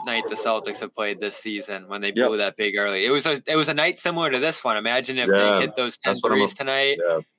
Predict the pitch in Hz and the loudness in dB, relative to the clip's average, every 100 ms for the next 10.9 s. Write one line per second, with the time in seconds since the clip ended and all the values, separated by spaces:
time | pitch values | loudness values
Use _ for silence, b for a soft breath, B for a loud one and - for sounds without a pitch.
0 | - 87 92 85 87 127 127 120 120 135 | -10 -4 -2 0 2 2 2 2 0 2
1 | 131 131 123 135 123 127 - 127 123 117 | 4 4 2 -2 -2 -2 0 2 2 0
2 | 120 120 123 - 135 123 107 104 104 - | 0 0 0 -2 -2 -2 -6 -6 -6 -6
3 | 120 95 113 110 107 113 101 95 113 117 | -4 0 0 0 0 0 0 0 2 2
4 | 104 107 107 - 101 101 98 92 - _ | 2 0 0 -4 -6 -4 -4 -8 -20 _
5 | - 110 120 120 - - - 104 101 107 | 2 4 4 2 -2 -8 -2 0 2 2
6 | 101 113 90 92 85 98 92 80 87 82 | 2 0 0 -2 0 -2 -2 -2 -2 -2
7 | 82 80 82 85 85 85 82 - - 90 | -2 -4 -4 -2 -2 -4 -8 -6 0 2
8 | 85 78 B B - - 76 78 76 - | 2 0 B B -16 -6 -2 -2 -4 -8
9 | - 90 82 - 87 104 104 101 95 85 | -6 -2 -2 -2 0 2 2 0 0 0
10 | 87 90 87 85 80 80 85 80 | 0 0 0 -2 0 0 0 0